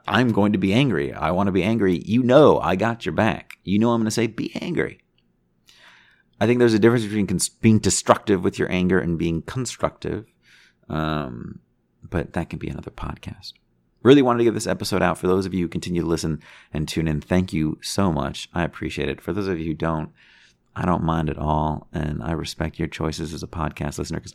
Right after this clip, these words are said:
I myself don't listen to many podcasts, which is a little bit hypocritical of me, I feel like. But hey,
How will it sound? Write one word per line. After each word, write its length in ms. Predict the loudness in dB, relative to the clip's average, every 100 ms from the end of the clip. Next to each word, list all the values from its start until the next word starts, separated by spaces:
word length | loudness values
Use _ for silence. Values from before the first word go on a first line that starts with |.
| -8
I 120 | -6
myself 420 | -4 -4 -6 -8
don't 160 | -8 -8
listen 180 | -10 -8
to 40 |
many 160 | -8 -10
podcasts, 680 | -10 -10 -10 -10 -12 -14 -20 -20 -20 -20 -16
which 60 | 2
is 20 |
a 60 | 6
little 120 | 8
bit 100 | 6
hypocritical 500 | 4 2 2 2 0
of 100 | 0
me, 140 | 0
I 80 | 0
feel 220 | 0 -2
like. 200 | -2 -4
But 120 | -6
hey, 360 | -2 -2 -2 -6